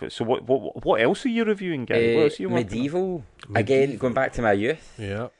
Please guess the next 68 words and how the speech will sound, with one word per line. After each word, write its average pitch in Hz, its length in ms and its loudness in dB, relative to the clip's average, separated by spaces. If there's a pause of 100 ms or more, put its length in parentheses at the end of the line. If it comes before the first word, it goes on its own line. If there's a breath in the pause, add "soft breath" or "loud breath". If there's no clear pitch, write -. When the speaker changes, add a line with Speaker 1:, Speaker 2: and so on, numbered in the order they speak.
(180)
Speaker 3:
So - 140 -2
this 107 100 2
Speaker 2:
Um, 110 60 -4
Speaker 3:
is - 40 -14
P 131 160 4
S - 260 -2
one, 147 220 0
is 131 100 -2
that 135 140 2
right? 165 240 -6
Speaker 2:
This 113 200 -4
was 151 100 -6
a 151 60 0
P 127 160 0
S 123 120 -2
one 107 200 -2
game, 92 240 -6
which 135 160 -10
was 135 140 -4
then 151 140 -4
remastered 147 520 -6
for - 100 -12
the 107 60 -10
P 123 200 -8
S 113 160 -10
P. 107 520 -10
Speaker 3:
Oh. 131 280 -12 (120)
Speaker 1:
Technically, 95 380 -4
Gary 90 280 -4
didn't - 280 -12
get - 120 -18
the - 60 -20
code - 180 -18
for - 140 -20
this. - 240 -20 (520)
I 92 140 4
got - 220 -10
the - 80 -14
code - 200 -14
for - 140 -20
this. - 360 -4
Speaker 3:
<laughs> 139 100 2
Oh. 143 800 6
Speaker 1:
<laughs> 156 40 -14
'Cause 156 160 4
after 160 260 8
I 131 40 2
said 127 280 2
that, 104 180 4
I 113 40 4
went, 110 220 4
"Oh, 165 100 4
no, 139 100 4
wait, 120 140 2
I 117 100 4
got 113 140 -2
this." - 260 -6
Speaker 2:
<laughs> - 40 -4
Uh, 104 600 0 (120)
and 104 260 -2
now 104 120 4
it's 101 260 0
been 98 460 -8
remastered, 98 500 -4
and 104 140 -6
again, 101 300 -4
it 95 200 -6
is 95 260 -12